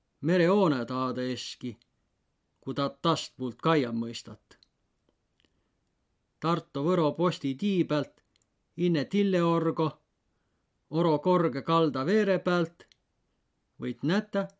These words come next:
kuis Pekri haava hinnast nurmi ja mõtsu takast üles ajava. Tõistmuudu puuku tõse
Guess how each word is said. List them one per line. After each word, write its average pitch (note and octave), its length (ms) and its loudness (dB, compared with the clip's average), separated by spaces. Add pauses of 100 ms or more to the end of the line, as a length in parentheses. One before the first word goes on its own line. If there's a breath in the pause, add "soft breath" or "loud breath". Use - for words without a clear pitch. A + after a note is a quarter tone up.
(160)
kuis - 260 -10
Pekri F3+ 540 -6
haava D#3 520 0
hinnast E3+ 400 -4
nurmi D#3+ 440 0
ja D3+ 100 -2
mõtsu C#3+ 440 -4
takast D3 460 -6
üles C3+ 440 -4
ajava. B2 480 -8 (1600)
Tõistmuudu F3 720 -2
puuku D3+ 520 -2
tõse C#3 360 -6